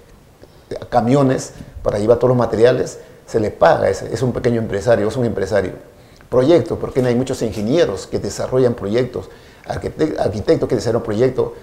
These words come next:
ellos crean sus facturas o boletas,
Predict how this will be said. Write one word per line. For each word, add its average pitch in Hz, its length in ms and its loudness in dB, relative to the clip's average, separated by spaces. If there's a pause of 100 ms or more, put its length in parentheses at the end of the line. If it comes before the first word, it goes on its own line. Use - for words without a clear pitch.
(140)
ellos 131 460 0 (100)
crean 120 320 2
sus 123 300 -4 (340)
facturas - 320 -2
o 117 40 0
boletas, 120 480 0